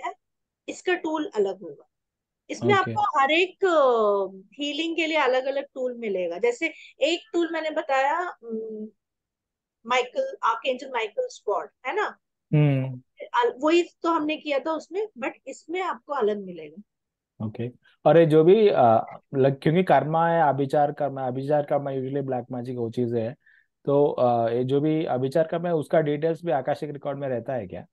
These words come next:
Speaker 1: स-, हाँ, आपके साथ कुछ भी हो रहा हो, वो आपके soul के साथ हो रहा है ना?
Speaker 2: हम्म।
Speaker 1: वो soul record में तो जाएगा ही।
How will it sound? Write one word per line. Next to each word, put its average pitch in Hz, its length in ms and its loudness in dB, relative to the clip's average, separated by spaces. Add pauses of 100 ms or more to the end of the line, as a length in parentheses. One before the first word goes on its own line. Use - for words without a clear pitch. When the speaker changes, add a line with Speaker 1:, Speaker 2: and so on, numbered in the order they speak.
(420)
Speaker 1:
स-, - 260 -16
हाँ, 185 340 -16 (120)
आपके 226 400 -4
साथ 302 280 -2
कुछ - 440 -18
भी 311 160 2
हो 262 140 4
रहा 208 140 2
हो, 226 160 2
वो 277 160 -4
आपके 220 280 -2
soul 226 300 2
के 277 100 -6
साथ 269 180 -2
हो 254 140 -2
रहा 190 120 -4
है 180 60 -10
ना? 269 180 -10 (520)
Speaker 2:
हम्म। 120 380 -6 (580)
Speaker 1:
वो 254 80 -2
soul 240 280 2
record 262 380 0
में 269 120 -6
तो 285 100 -10
जाएगा 247 380 0
ही। 339 240 -2